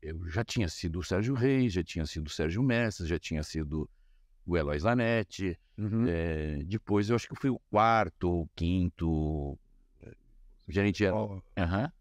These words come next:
Speaker 1: Gerente geral.
Speaker 3: Ah, o cargo era gerente geral.
Speaker 1: Era gerente geral.
Speaker 3: Não, não existia o C C O ainda, né?
Speaker 1: Não, não
Speaker 3: Não deram a moda do termo,
Speaker 1: É.
Speaker 3: né?
Speaker 1: Bom, não tinha computador, né?
Speaker 3: Sim, claro.
Speaker 1: Era telex,
Speaker 3: Sim.
Speaker 1: você fazia autorização de mídia, aquelas fitas de telex, então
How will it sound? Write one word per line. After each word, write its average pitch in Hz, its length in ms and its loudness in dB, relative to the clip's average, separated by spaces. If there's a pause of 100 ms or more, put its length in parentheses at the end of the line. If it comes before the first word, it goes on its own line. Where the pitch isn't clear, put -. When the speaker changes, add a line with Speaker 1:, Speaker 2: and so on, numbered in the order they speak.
(120)
Speaker 1:
Gerente 82 340 -2
geral. 85 280 0 (120)
Speaker 3:
Ah, 98 100 4
o 87 60 0
cargo 107 260 2
era 107 200 2
gerente 98 300 0
geral. 87 260 -2
Speaker 1:
Era 95 160 -4
gerente 92 300 -2
geral. 76 240 -6 (420)
Speaker 3:
Não, 107 180 0
não 123 100 0
existia 123 360 0
o 113 60 2
C 107 140 -2
C - 140 -2
O 104 220 4
ainda, 85 260 0
né? 85 200 -8
Speaker 1:
Não, 123 720 0
não - 0 -
Speaker 3:
Não 110 160 2
deram 117 220 2
a 113 40 0
moda 117 280 2
do - 20 -6
termo, 98 380 2
Speaker 1:
É. 92 160 -2
Speaker 3:
né? 113 60 -6 (300)
Speaker 1:
Bom, 113 180 0
não 139 160 0
tinha 143 160 0
computador, 131 760 0 (360)
né? 95 320 -2
Speaker 3:
Sim, 98 260 0
claro. 82 220 -2
Speaker 1:
Era 104 60 -2
telex, 123 540 2 (220)
Speaker 3:
Sim. 98 300 0
Speaker 1:
você 101 60 0
fazia 90 220 0
autorização 92 600 0
de 104 100 4
mídia, 110 480 2
aquelas 95 300 0
fitas 90 260 -2
de 95 100 -2
telex, 113 640 2
então 82 280 -6